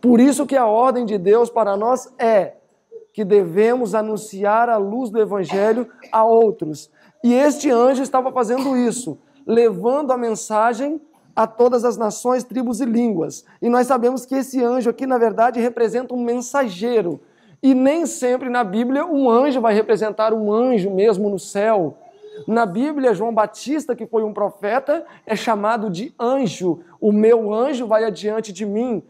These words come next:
O profeta Isaías é chamado também de anjo, simplesmente por ser um personagem especial com uma mensagem especial, uma mensagem angelical. Então, esta mensagem foi dada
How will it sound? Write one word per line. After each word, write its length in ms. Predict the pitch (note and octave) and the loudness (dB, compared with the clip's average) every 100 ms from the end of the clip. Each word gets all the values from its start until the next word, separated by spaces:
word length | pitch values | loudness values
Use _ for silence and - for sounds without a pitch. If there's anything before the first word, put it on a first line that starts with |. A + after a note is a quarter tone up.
| _ _ - | _ _ -8
O 80 | G3+ | -2
profeta 500 | A#3 A3+ A#3 B3+ B3+ | -2 0 0 2 0
Isaías 600 | A#3+ A#3 G#3 A#3 D4 A3 | 0 2 0 0 -2 -2
é 100 | A#3+ | -4
chamado 480 | A#3+ A3 G#3+ A3 A3 | -4 -4 -2 -4 -4
também 320 | G#3+ G#3 A#3+ | -4 -4 -6
de 220 | G#3 A#3+ | -2 0
anjo, 580 | A3 B3 G#3 F#3 B3+ C4 _ _ _ | 2 2 0 -2 -4 -6 _ _ _
simplesmente 680 | - C#4 C4 A3 B3 C4+ D4 | -6 -2 0 0 2 0 -2
por 220 | - C4 | -4 -6
ser 280 | - B3 A#3+ | 2 2 2
um 80 | A#3 | 0
personagem 720 | A#3 A3 A#3+ G#3+ A3 G#3 A#3 | -4 -2 -2 0 2 2 0
especial 680 | A3+ A3+ A3+ A#3 A#3+ B3+ C4+ | -2 -2 -4 0 2 2 2
com 140 | C#4+ | 0
uma 100 | C#4 | 0
mensagem 840 | B3+ A#3 - G#3+ A3+ B3 D4+ D#4 - _ - | -2 -6 -2 2 2 2 -2 -4 -10 _ -4
especial, 880 | A3 - A#3 - G#3+ A3+ A#3+ G3 - | -4 0 -2 -2 -2 0 2 0 -2
uma 160 | G#3+ | -2
mensagem 640 | A3+ G#3+ F#3+ G#3+ A3 G#3+ A3+ | -2 -2 -2 0 0 0 -4
angelical. 920 | G#3+ A3+ A#3+ - A3+ G#3+ F#3 D3 - _ _ _ _ _ - | -2 -2 -2 -2 2 4 4 2 -10 _ _ _ _ _ -6
Então, 280 | G3+ A#3 A#3 | -2 0 2
esta 280 | C#4 C#4+ C#4 | 2 2 0
mensagem 840 | C#4 C#4 A3+ A3+ B3+ A#3+ D4 C4 _ _ | 0 -2 2 4 2 0 -4 -6 _ _
foi 320 | - B3+ C4+ | 0 2 2
dada 720 | G3+ A3 G#3+ A#3 B3+ D#4 D#4+ | 4 4 4 4 4 2 2